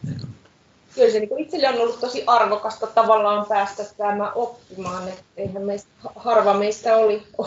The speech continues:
Speaker 2: osaa sitä niinku tavallaan etu-, etukäteen, että mä sitten taas monesti itse näen, että et ne tietyt arvot opetuksessa on siellä aina läsnä, niin kuin mulla on esimerkiksi vuorovaikutus yksi hyvin keskeinen arvo, että,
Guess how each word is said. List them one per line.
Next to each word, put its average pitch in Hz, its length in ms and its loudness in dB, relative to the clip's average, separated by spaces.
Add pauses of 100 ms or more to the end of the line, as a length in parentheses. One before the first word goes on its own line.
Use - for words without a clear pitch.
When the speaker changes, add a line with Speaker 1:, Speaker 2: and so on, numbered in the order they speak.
Speaker 2:
osaa 226 320 2
sitä - 440 -6
niinku 196 400 -6 (540)
tavallaan 190 440 2
etu-, - 260 -6
etukäteen, - 680 -4
että - 260 -12
mä 104 120 -8
sitten - 260 -14 (200)
taas - 220 0
monesti 196 260 4
itse 240 180 2
näen, 254 200 6
että - 340 -2 (420)
et 190 100 -2
ne 190 80 2
tietyt 214 320 4
arvot 208 380 6
opetuksessa - 720 -4
on 185 180 -4
siellä 170 260 0
aina 170 220 0
läsnä, 170 420 -2
niin 165 140 -6
kuin 170 120 -6
mulla 170 200 -2
on 214 100 2
esimerkiksi 202 240 -8
vuorovaikutus 180 640 -2
yksi - 220 -10
hyvin 190 120 -4
keskeinen - 500 -4
arvo, 85 300 0
että, - 360 -4